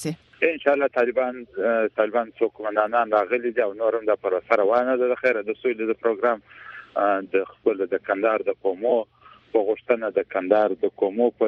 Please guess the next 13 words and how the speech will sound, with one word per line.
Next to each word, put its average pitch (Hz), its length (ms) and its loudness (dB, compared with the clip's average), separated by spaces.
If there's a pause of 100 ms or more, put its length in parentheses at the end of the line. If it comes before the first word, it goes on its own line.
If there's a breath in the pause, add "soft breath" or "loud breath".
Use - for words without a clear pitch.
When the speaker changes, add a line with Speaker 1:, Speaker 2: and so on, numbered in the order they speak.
Speaker 2:
نوښت 107 340 -4 (500 loud breath)
دې 104 160 2
کې 104 140 -8
د 98 40 2 (120)
سولې 110 400 -2 (520 loud breath)
پروګرام 101 360 0 (120)
روان 120 340 2
دی. 117 100 2 (120)
ټول 120 140 -2 (120)
قومونه 120 340 -2
اخته 123 260 0 (100)
دي 120 100 0 (580 loud breath)
او 98 80 4